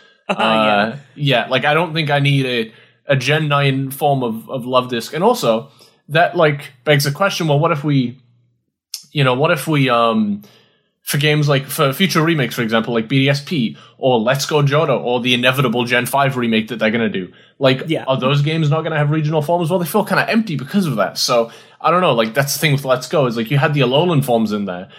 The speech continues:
Speaker 2: but they were kinda shoved in there at the last minute. And, uh, yeah, I don't know. They
Speaker 1: Well, yeah, the, the only way they were obtainable in that game directly was either from Go or from, like, single trade N P Cs that you could just do unlimited trades with, which I thought was very weird.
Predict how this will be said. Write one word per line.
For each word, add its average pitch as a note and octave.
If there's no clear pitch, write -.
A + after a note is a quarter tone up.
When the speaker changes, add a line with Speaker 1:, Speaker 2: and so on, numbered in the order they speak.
Speaker 2:
but C#3+
they C#3
were C3+
kinda C3+
shoved D#3
in D#3+
there D#3
at C#3+
the C#3
last C#3
minute. C#3+
And, A#2+
uh, A2+
yeah, A2+
I C3+
don't C#3+
know. B2
They F#3
Speaker 1:
Well, G3+
yeah, E3+
the, F3+
the G3
only A3+
way G#3
they G3+
were F3+
obtainable E3
in F#3+
that D3
game D3
directly D3
was C#3+
either C#3+
from E3+
Go C3+
or E3+
from, D#3+
like, D3
single F3
trade D#3
N D3+
P D3
Cs C#3
that C3+
you D3
could D3
just D3
do D#3
unlimited D3
trades D3+
with, A3
which A#3
I C4+
thought C4+
was G#3+
very F#3
weird. D#3+